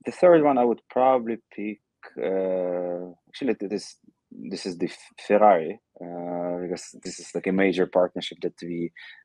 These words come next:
uh, achieved, uh, not so long time ago. Uh, y-, you know, we are an exclusive partner of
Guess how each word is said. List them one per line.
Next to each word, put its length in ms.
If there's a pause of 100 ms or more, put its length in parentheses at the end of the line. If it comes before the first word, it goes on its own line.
uh, 840
achieved, 400 (180)
uh, 1080 (100)
not 300 (400)
so 200
long 260
time 240
ago. 320 (340)
Uh, 800 (340)
y-, 120 (320)
you 140
know, 360
we 180
are 140
an 100
exclusive 680
partner 540
of 120